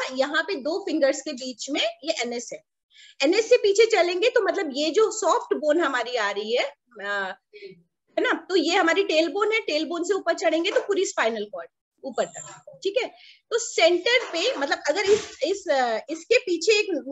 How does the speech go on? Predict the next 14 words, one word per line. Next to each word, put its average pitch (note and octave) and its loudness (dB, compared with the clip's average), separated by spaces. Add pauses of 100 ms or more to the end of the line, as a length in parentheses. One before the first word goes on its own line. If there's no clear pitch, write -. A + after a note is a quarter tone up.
(360)
ड्रॉ D4 6
करेंगे C#4 0
तो A4+ -2 (100)
ये G4 0
हमारा D#4 -2
back A3+ -4
एक A#3 -4
area - -12
हो - -14
गया, - -10
एल D#4 0
फ़ोर, F#4 -2
एल A3+ 4
फ़ाइव, - -10